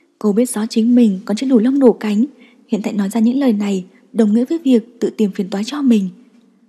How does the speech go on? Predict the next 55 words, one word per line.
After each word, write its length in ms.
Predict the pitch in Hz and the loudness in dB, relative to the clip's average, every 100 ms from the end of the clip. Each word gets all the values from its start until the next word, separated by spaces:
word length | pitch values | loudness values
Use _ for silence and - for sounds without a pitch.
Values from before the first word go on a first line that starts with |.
| _ | _
Đôi 160 | - 202 | -2 0
mắt 160 | 208 269 | 0 2
Lôi 160 | 254 | 2
Giận 180 | 196 - | 0 -6
khép 220 | - 370 | -8 -12
hờ, 340 | - 226 202 185 _ - | -4 -2 -2 -6 _ 2
như 180 | 220 | 2
có 200 | 208 202 | 2 -2
như 200 | 220 262 | 0 2
không 320 | 247 254 247 233 | 2 2 4 4
nhìn 120 | 214 | 2
khuôn 200 | 285 269 | 2 0
mặt 120 | 226 | -2
hoa 180 | - 262 262 | -2 -4 -2
phấn 140 | 233 | -2
của 160 | 262 277 | 0 -2
cô, 340 | - 262 269 - _ _ | 0 0 0 -4 _ _
vẻ 120 | 220 180 | -4 -4
rất 160 | 339 | -6
hài 180 | - 233 | -4 -2
lòng 260 | 208 196 175 | 0 -2 -4
nghe 120 | 190 | -6
cô 140 | - 202 | -4 -2
nói: 360 | 190 196 233 320 _ _ - _ _ _ _ | -2 -2 -2 -2 _ _ -20 _ _ _ _
"Chim 260 | - 190 165 | -6 -4 -4
Hoàng 240 | 175 165 | -6 -6
Yến 360 | 151 175 170 247 - | -4 -4 -2 -2 -4
bị 120 | 190 - | -6 2
nhốt 140 | 247 277 | 2 2
trong 180 | 269 | 0
lồng 260 | 220 180 151 | 0 0 -6
không 200 | - 220 | -4 -2
đủ 120 | 196 139 | 0 0
tự 160 | 156 - | -2 -2
do, 380 | 196 185 214 - _ _ _ - | -4 -4 -6 -8 _ _ _ -8
một 180 | 165 135 | -6 -4
khi 140 | 175 | -6
thả 140 | 175 160 | -6 -6
nó 180 | 156 | -4
đi, 320 | 214 214 208 - | 0 2 2 0
nó 160 | 190 240 | -4 4
liền 220 | 247 185 | 4 4
không 180 | 269 269 | 0 0
biết 160 | 349 | 0
điều 280 | 196 190 165 | 0 0 -2
tìm 260 | - 190 185 | -2 -2 0
đường 180 | 190 | -2
về 160 | 185 185 | -2 -2
nhà. 360 | 175 180 180 - _ _ _ _ _ - | -4 -6 -8 -12 _ _ _ _ _ -16
Xem 300 | - 165 175 | -8 -6 -6
ra 420 | 170 170 185 165 | -6 -6 -8 -8
Khê 120 | - 196 | -4 0
Nhi 160 | 196 | 0
của 220 | 196 196 | 0 0
tôi 360 | 165 190 202 208 | 0 0 2 0